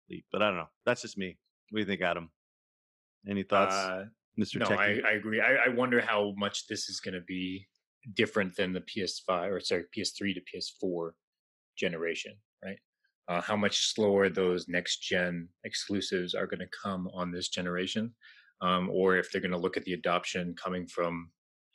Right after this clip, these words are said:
Speaker 2: uh, constrained covid supply lines over this Christmas and then start saying they need to actually juice up the adoption rate and seeing if they can actually drop some exclusives earlier. I don't know.
Speaker 1: Nah, I, I, I know for, almost for a fact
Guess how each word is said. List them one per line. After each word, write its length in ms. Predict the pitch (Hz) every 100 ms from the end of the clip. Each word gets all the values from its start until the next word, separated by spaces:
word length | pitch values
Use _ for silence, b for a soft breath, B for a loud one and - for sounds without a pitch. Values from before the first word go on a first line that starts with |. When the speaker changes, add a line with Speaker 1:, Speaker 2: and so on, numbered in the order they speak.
| - -
Speaker 2:
uh, 120 | 98 -
constrained 600 | 95 - 104 92 92 87 - - B B B B B
covid 420 | - 120 117 104
supply 380 | - 95 113 110
lines 340 | 107 104 104 110
over 160 | 95
this 160 | 92 90
Christmas 460 | - 90 90 87
and 80 | 87
then 140 | 87 87
start 260 | 95 90
saying 280 | - 90 87
they 120 | 87
need 160 | 87 90
to 140 | 90
actually 280 | 87 - 90
juice 340 | - 92 87 -
up 140 | 92 - - _ 95
the 220 | 92 92
adoption 440 | 90 90 92 - 90
rate 220 | 87 90
and 200 | 90 87
seeing 220 | - 90
if 100 | 87
they 100 | 92
can 100 | 87
actually 240 | 87 - 92
drop 300 | 92 85 -
some 160 | 87
exclusives 480 | 85 - - 90 80 - -
earlier. 200 | 87 87 - _ _ - _
I 60 | -
don't 80 | -
know. 80 | 104
Speaker 1:
Nah, 200 | 101 110
I, 140 | 110
I, 260 | 131 131 113
I 40 | 127
know 160 | 110
for, 140 | 98 -
almost 320 | 131 110 -
for 100 | 90
a 40 |
fact 340 | - 98 82